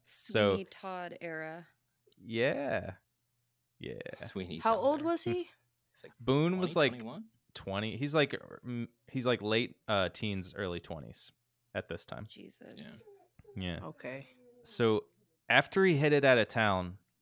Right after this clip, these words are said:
Speaker 1: on the same day, they found Little Barry's body. And obviously they knew who killed him. They already knew. So the sheriff and, and, uh, they hired people to go ride out after him.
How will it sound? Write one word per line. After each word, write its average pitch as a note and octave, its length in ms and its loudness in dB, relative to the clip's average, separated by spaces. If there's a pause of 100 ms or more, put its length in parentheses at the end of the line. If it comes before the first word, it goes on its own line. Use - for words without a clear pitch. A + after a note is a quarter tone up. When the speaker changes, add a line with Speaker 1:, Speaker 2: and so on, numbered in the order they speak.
(140)
Speaker 1:
on E3 300 6
the D3+ 120 4
same D3+ 380 2
day, A2 580 4
they A2 100 4
found A#2+ 340 6
Little A2+ 160 6
Barry's G#2 340 6
body. F2 480 4 (760)
And G#2+ 120 4
obviously A2 640 6
they G2+ 200 4
knew G2 600 2 (260)
who G#2 120 -2
killed - 300 -8
him. A1 140 -16 (120)
They G#2+ 340 6 (140)
already A2 340 6
knew. D#2+ 280 -6 (440)
So A#2+ 420 6 (560)
the B2 100 -2
sheriff C#3+ 400 8
and, B2+ 160 0
and, A2+ 340 2
uh, G2 420 6
they G#2 140 2
hired A#2 320 4
people A#2 280 -2
to - 100 -8
go G#2 320 2
ride G2+ 320 6
out F#2 120 6
after F2 320 2
him. C2+ 220 -10